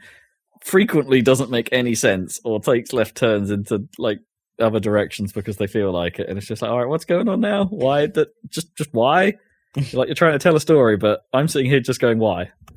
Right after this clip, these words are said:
Speaker 1: constantly. <laughs>
Speaker 2: Hmm. So it's arcy, is it?
Speaker 1: A, a
Speaker 2: Compared to,
Speaker 1: little,
Speaker 2: like, Futurama.
Speaker 1: a little,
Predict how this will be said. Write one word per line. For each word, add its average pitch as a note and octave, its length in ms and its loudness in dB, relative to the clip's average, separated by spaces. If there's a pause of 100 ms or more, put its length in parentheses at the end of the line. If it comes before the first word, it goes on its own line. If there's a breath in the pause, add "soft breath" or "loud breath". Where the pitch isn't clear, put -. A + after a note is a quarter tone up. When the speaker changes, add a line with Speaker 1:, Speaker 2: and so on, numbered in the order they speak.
Speaker 1:
constantly. G2+ 520 -2 (120)
<laughs> - 380 0 (320)
Speaker 2:
Hmm. G2+ 260 -10 (1600 loud breath)
So - 180 -2
it's - 280 -4
arcy, B2 460 -4
is F2+ 120 -8
it? - 120 -12 (1160 loud breath)
Speaker 1:
A, B2 60 -4
a - 20 -4
Speaker 2:
Compared G#2+ 80 -6
to, A#2+ 80 2
Speaker 1:
little, G#2 300 2
Speaker 2:
like, - 120 -6 (420)
Futurama. G#2 320 -8
Speaker 1:
a - 40 -2
little, A#2 540 0